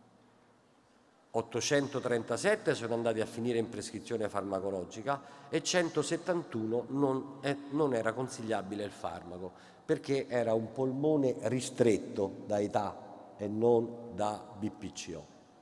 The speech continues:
Perché ci sono queste sottodiagnosi? Perché c'è una diversa percezione della malattia,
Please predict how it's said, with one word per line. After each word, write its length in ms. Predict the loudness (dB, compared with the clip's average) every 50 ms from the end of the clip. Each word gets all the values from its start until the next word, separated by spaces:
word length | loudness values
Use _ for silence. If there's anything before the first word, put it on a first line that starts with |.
| -20 -20 -20 _ _ _ _ _ _ _ _ -16 -16 -16 -20 -20 -20 -20 -20 -20 -20 -20 -20 -20 -20 -20 _ _ _ _ _ _ _ _ _
Perché 380 | 2 2 2 0 -2 -2 -2
ci 180 | -2 -6 -6 -6
sono 400 | -6 -2 -2 0 0 0 0 0
queste 880 | 0 -2 -4 -4 -6 -10 -4 -2 0 0 0 0 -2 -4 -6 -10 -18 -18 -16
sottodiagnosi? 1120 | -14 -6 -4 -4 -4 -2 -4 -6 -2 -2 -2 -2 -2 -4 -6 -8 -10 -10 -12 -14 -16 -18 -20 -20 -20 -20 -20 -20 -20 -20 -20 _ -20 -20 -20 -20 -20 _ _ _ -6
Perché 240 | -6 -2 -2 -2 -2
c'è 380 | 0 0 2 2 2 2 0 -4 -6
una 180 | -2 0 0
diversa 420 | 0 0 2 0 0 0 0 -4 -4
percezione 560 | -4 -4 -6 -6 -8 -8 -4 -4 -2 0 0
della 180 | 0 0 0 0
malattia, 600 | 0 0 -2 -2 -6 -8 -8 -4 -2 -2 -2